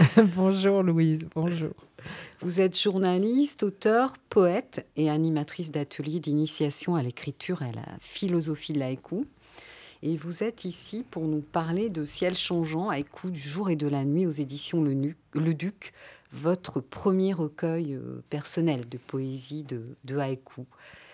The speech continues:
Speaker 2: C'est une promenade en douze chapitres, douze moments du jour et de la nuit. Alors, je suis très heureuse de vous accueillir à nouveau pour, euh, bah, je dirais, c'est la fin du printemps des poètes, mais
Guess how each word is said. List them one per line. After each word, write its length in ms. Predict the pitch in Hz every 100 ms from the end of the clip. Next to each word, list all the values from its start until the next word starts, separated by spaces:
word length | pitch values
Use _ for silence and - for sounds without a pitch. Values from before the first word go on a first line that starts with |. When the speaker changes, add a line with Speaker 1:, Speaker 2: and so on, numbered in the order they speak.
| -
Speaker 2:
C'est 260 | - 214 214
une 140 | 233
promenade 520 | 220 240 240 262 285
en 120 | 202 180
douze 320 | 160 247 -
chapitres, 800 | - 214 - - 214 - - 156
douze 480 | 139 185 208 185 190
moments 520 | 180 175 170 170 254
du 200 | 170 160
jour 260 | 170 165
et 80 | 160
de 100 | 143
la 180 | 143 139
nuit. 340 | 139 135 180 - _ _ _ - _ - - _
Alors, 180 | 147 151
je 80 | 151
suis 140 | -
très 280 | - 160 143
heureuse 280 | 143 170 160
de 80 | 143
vous 200 | 131 156
accueillir 380 | 151 170 180
à 80 | 151
nouveau 380 | 139 139 135 180
pour, 300 | - - 139
euh, 400 | 123 113 120 - - 151
bah, 160 | 139
je 160 | 127 135
dirais, 320 | 127 135 147
c'est 200 | - -
la 160 | 110 123
fin 280 | - 165 156
du 100 | 131
printemps 420 | - 139 135 135
des 140 | 127
poètes, 500 | 123 - 139 185 - -
mais 140 | 113